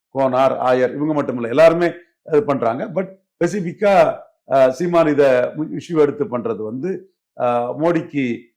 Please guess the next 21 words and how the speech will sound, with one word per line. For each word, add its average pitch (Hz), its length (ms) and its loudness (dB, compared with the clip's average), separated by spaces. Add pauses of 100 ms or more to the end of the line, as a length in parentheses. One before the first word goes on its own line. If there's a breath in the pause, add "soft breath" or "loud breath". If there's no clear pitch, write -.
(240)
அஹ், 120 320 0
பிரதமர்னு 147 460 0
ஓட்டு 123 220 -4
போட்ட, 107 560 -6 (320)
அஹ், 117 380 -4 (500)
யாதவ 160 280 6
சமூக 135 300 -4
மக்கள் 117 260 -8
மத்தியில 131 540 -4 (220)
சீமானுக்கு 147 480 -2
அந்த 120 240 -4
ஆதரவு 110 280 -2
வளையம் 101 500 -8
பெருகுது. 101 340 -6 (520)
இப்படி 196 340 -2
சீமானே 202 840 -2 (220)
தன், 165 400 -2 (400)
தன்னளவிலேயே 202 880 4
நிறைய 156 680 2 (320)
இதுகளை 160 320 2
வந்து 139 320 0